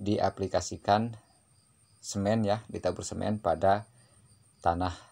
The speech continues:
teman-teman semua. Dan yang sudah admin Perhatikan ya, pada media semai, teman-teman ya. Kalau kita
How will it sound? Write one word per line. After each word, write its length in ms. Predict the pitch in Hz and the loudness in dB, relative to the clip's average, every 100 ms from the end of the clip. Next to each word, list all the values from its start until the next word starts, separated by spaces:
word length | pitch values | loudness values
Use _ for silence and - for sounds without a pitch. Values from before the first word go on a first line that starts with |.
| - | -10
teman-teman 400 | 87 87 90 87 | -6 -6 -6 -6
semua. 500 | - 95 98 87 82 - _ _ _ - _ _ _ _ - - _ _ - - - - _ | -6 -2 0 0 -4 -20 _ _ _ -20 _ _ _ _ -20 -20 _ _ -20 -20 -20 -20 _
Dan 400 | 110 113 123 127 | 6 10 10 10
yang 400 | 123 120 123 - - - | 8 6 4 -2 -8 -20
sudah 640 | - 123 107 113 110 104 | -8 -4 4 8 8 8
admin 560 | 110 104 101 110 110 113 - - _ _ | 0 0 2 2 4 0 -4 -20 _ _
Perhatikan 560 | 107 104 113 123 98 92 | -2 0 0 0 0 0
ya, 240 | 92 98 - - _ | 0 -4 -8 -20 _
pada 240 | - 107 110 | 2 4 6
media 240 | 110 110 | 4 2
semai, 400 | 107 110 113 95 | 2 2 2 0
teman-teman 320 | 87 87 87 | -2 -6 -4
ya. 160 | 87 92 - - - - _ - | -4 -4 -8 -20 -20 -20 _ 6
Kalau 400 | 107 113 139 - | 6 8 6 4
kita 800 | 110 107 - 101 101 101 98 | -4 -4 4 6 10 10 8